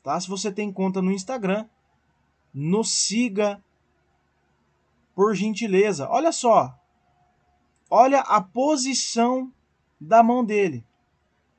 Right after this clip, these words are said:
É só vocês procurarem o Macron, aquela, é,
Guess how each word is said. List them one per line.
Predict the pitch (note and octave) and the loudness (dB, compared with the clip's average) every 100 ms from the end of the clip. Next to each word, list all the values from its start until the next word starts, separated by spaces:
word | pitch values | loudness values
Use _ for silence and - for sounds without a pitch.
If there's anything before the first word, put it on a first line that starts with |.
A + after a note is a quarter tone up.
| _ _ _ _ _ _ _ _ _ _ _ _ _ _ _ | _ _ _ _ _ _ _ _ _ _ _ _ _ _ _
É | - | -4
só | F#3 C4 | 0 2
vocês | C#4+ - D4 - | 2 0 -4 -4
procurarem | C4+ C4+ B3 A3 A3+ G#3 D#3+ | -4 -2 0 4 4 4 0
o | F#3 | 0
Macron, | A3+ A3+ G#3 G#3+ A3 A3 - _ _ _ _ _ _ _ _ _ _ _ _ _ _ _ _ _ _ _ _ _ _ _ _ _ _ _ | 0 0 -2 0 0 -4 -18 _ _ _ _ _ _ _ _ _ _ _ _ _ _ _ _ _ _ _ _ _ _ _ _ _ _ _
aquela, | D#3 G3 G3 G3 F#3+ F#3+ F3 E3 D#3 C#3 - | -8 -2 -2 2 6 6 6 6 6 2 0
é, | D3+ D3+ D3 C#3+ | -2 0 2 2